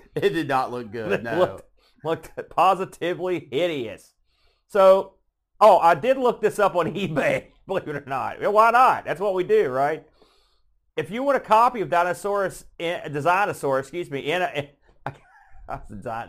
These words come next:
Speaker 2: Dinosaurus. If you want a copy of Designosaurus in America for thirteen U S dollars, that'll get you a complete in-box copy. Now, I cannot verify that the T-shirt iron-ons are still intact
Speaker 1: Or still
Speaker 2: or there.
Speaker 1: usable.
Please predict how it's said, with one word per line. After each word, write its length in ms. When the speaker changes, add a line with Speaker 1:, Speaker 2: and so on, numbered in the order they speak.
Speaker 2:
Dinosaurus. 680
If 40
you 80
want 60
a 80
copy 240
of 80
Designosaurus 1040
in 80
America 720
for 100
thirteen 580
U 220
S 100
dollars, 720
that'll 240
get 240
you 120
a 180
complete 420
in-box 640
copy. 600
Now, 160
I 80
cannot 440
verify 480
that 140
the 60
T-shirt 480
iron-ons 440
are 60
still 260
intact 540
Speaker 1:
Or 220
still 220
Speaker 2:
or 40
there. 280
Speaker 1:
usable. 400